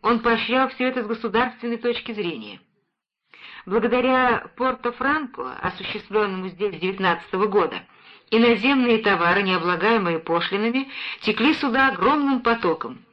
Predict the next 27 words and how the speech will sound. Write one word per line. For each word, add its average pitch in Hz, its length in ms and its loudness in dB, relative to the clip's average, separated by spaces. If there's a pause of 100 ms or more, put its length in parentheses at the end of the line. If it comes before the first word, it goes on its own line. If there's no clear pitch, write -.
(520)
И 202 80 0
не 226 120 6
для 233 200 4
одной 254 260 0
только 175 320 0
России. 143 540 -4 (720)
Транзитом 208 840 2
они 214 220 4
распространялись 226 840 2
отсюда 202 760 2
на 220 180 4
запад, 180 460 0 (120)
в 160 120 -6
Австрию, 175 640 0 (380)
на 202 100 2
восток, 226 640 4
через 196 260 0
Кавказ, 208 500 0
в - 240 -12
Персию. 156 580 -2 (640)
Вдоль 202 360 4
берега, 233 420 2
где 180 200 2
был 226 180 4
предположен 208 640 0
Приморский 196 560 2
бульвар, 180 540 0